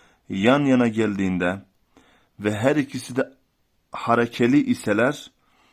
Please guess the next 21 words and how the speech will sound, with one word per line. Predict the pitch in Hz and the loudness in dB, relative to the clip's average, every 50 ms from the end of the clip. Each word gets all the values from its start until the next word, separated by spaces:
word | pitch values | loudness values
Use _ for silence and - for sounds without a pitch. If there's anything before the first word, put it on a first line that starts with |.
| _ _ - _ _ _ _ - | _ _ -20 _ _ _ _ -2
o | 127 123 | -2 0
zaman | 117 120 113 107 101 98 95 98 | 0 0 0 0 0 -2 -2 -2
birinci | 107 110 113 113 113 120 131 | -2 0 0 0 0 -2 -2
harfin | 127 117 107 104 98 - 104 95 | -2 0 0 0 -2 -4 -8 -8
harekesi | 92 - - 117 113 113 110 - 101 98 - - - | -8 -4 -2 -2 -2 -2 -4 -6 -8 -8 -10 -12 -4
ortadan | - 120 123 117 - 104 107 107 104 95 - | -2 0 0 0 -2 -4 -4 -4 -4 -4 -4
kaldırılır. | - - 110 104 98 104 95 95 92 101 117 135 143 - - - _ _ _ _ _ _ _ _ _ _ _ _ _ _ _ _ | -4 -2 -2 -2 -2 -4 -4 -4 -2 0 0 0 -2 -4 -10 -20 _ _ _ _ _ _ _ _ _ _ _ _ _ _ _ _
Bak, | 107 101 95 - - | -4 -4 -4 -4 -4
ihme, | 117 120 107 117 123 131 143 151 - _ | -6 -4 -2 0 0 0 0 -2 -4 _
ra, | - 107 104 110 123 135 143 131 | -4 -4 0 2 4 4 4 4
ra, | 120 113 101 - | 2 2 0 0
ikisi | - - - - - 139 | -2 -6 -8 -6 -4 -4
fethalidir, | 123 - 110 - - 104 101 95 92 90 87 | -4 -4 -6 -6 -4 -4 -4 -4 -6 -10 -12
ikisi | - - - - - 110 | -14 -16 -12 -8 -8 -6
harekelidir. | 101 107 98 98 95 104 95 98 113 123 131 131 - _ _ _ _ _ _ _ - | -4 -4 -4 -4 -6 -6 -6 -4 -4 -4 -4 -6 -10 _ _ _ _ _ _ _ -2
Birinci | 110 110 113 117 113 139 | 0 2 2 2 0 -2
harfin | 127 120 117 113 - 110 | -4 -4 -4 -4 -6 -8
harekesi | 101 113 117 120 110 117 104 - - 98 | -4 -2 -2 -2 -2 -4 -8 -10 -12 -14
kaldırılır. | - - - 123 123 120 123 123 123 123 131 147 139 - - _ _ _ _ _ _ _ _ _ _ _ _ _ _ _ _ _ _ _ _ _ _ _ - | -14 -6 -4 -2 -2 0 -2 -2 -2 -2 -2 -2 -4 -6 -12 _ _ _ _ _ _ _ _ _ _ _ _ _ _ _ _ _ _ _ _ _ _ _ -2
İhmar, | 139 135 127 - - 117 113 113 123 131 151 151 151 156 160 - _ _ _ _ _ _ _ _ - 113 113 | 0 0 0 -2 -4 -2 0 2 4 4 4 2 0 -6 -14 -16 _ _ _ _ _ _ _ _ -14 -4 0
ra. | 120 117 104 95 101 | 0 0 0 0 -4